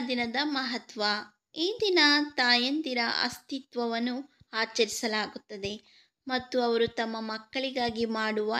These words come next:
ಎಲ್ಲ ಕಾರ್ಯಗಳನ್ನು ಪ್ರಶಂಸಿಸುವುದರಿಂದ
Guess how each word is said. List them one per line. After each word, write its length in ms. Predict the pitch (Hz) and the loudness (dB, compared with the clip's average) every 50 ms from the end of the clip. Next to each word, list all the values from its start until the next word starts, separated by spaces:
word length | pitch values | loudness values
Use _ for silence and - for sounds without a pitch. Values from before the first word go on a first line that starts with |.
| - - - | 0 0 2
ಎಲ್ಲ 260 | 233 233 233 226 240 269 294 294 | 2 2 2 2 2 2 0 0
ಕಾರ್ಯಗಳನ್ನು 720 | 294 302 262 240 220 214 214 214 214 208 208 208 214 214 214 | 2 4 6 6 6 4 2 0 -2 0 0 0 -2 -4 -4
ಪ್ರಶಂಸಿಸುವುದರಿಂದ 1300 | - - 226 254 - - 277 262 269 269 - 262 247 - - 240 226 220 214 220 220 233 269 320 302 | -4 -4 -2 -2 -2 -2 -2 -2 -4 -4 -2 0 0 0 0 0 0 0 -2 -2 -2 0 0 0 4